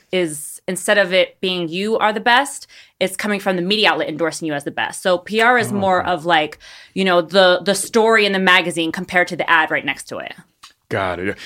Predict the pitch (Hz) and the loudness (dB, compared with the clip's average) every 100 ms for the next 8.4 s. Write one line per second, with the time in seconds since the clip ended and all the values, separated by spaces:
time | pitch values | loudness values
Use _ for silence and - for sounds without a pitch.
0 | - - 117 110 311 349 101 - 104 - | -4 0 2 2 2 2 -2 -2 -2 -2
1 | 82 92 87 78 - 92 90 120 131 127 | -6 -4 -2 -4 -4 -2 -2 -2 0 0
2 | 104 87 78 95 87 80 76 69 - 76 | 0 -2 -8 -8 -6 -6 -8 -10 -10 -6
3 | 78 - - 85 85 82 98 104 98 92 | -6 -6 -8 -8 -8 -4 0 2 2 0
4 | 85 85 80 - 82 - - 87 87 90 | -4 -6 -8 -6 -8 -10 -12 -6 -6 -6
5 | 85 82 82 - 82 78 80 78 80 80 | -10 -8 -8 -6 -6 -6 -8 -8 -6 -4
6 | 87 82 78 - 80 80 85 - - 98 | -2 -2 -6 -8 -10 -10 -12 -12 -12 -10
7 | - 90 - 82 90 80 - 85 76 71 | -6 -8 -8 -8 -8 -8 -8 -6 -8 -14
8 | - - 87 85 | -12 -12 -10 -12